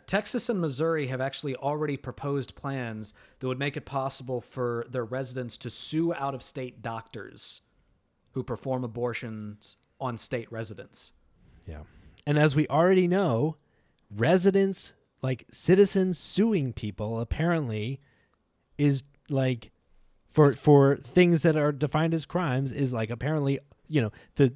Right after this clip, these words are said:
Speaker 2: the Supreme Court just can't even see that. <laughs>
Speaker 1: Yeah.
Speaker 2: It,
Speaker 1: Yeah.
Speaker 2: it's, like, it's mind-blowing. We, like, we have been, the, the women and pregnant,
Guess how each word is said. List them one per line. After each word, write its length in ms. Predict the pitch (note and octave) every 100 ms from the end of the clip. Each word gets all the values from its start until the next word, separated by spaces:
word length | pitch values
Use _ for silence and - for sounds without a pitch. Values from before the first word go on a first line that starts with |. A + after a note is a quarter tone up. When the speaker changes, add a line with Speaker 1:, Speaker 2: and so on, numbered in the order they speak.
| -
Speaker 2:
the 100 | B2
Supreme 320 | - D#3 F3+
Court 200 | A3+ A#3+
just 220 | C#3+ -
can't 280 | - A#2 A#2+
even 220 | D3 E3+
see 280 | - E3+ A3+
that. 260 | G3+ G2+ -
<laughs> 20 | E3 - D#5 C5 A4+
Speaker 1:
Yeah. 320 | F3+ - G#2+ - - - _ _ _ _ _ _ _
Speaker 2:
It, 100 | C3
Speaker 1:
Yeah. 220 | D3 F3 B2+
Speaker 2:
it's, 200 | - -
like, 260 | A#2+ A2 _
it's 300 | B2 - - -
mind-blowing. 640 | G#2 G#2 G2 E2+ D2+ D#2
We, 140 | C#3 D#3
like, 200 | C#3+ C#3
we 240 | B2 D3+ G3
have 200 | G3 E3+
been, 320 | E3+ D#3 C#3+ - _ _ _ _ _ _ _ _
the, 140 | - A#2+ _ _ -
the 340 | B2+ A2+ A2 _ _ _ _ _ _ _ _ _ _ _ _
women 380 | A2+ C3+ F#3+ F#3+
and 180 | C#3+ B2+
pregnant, 420 | A#2+ B2+ C3+ B2+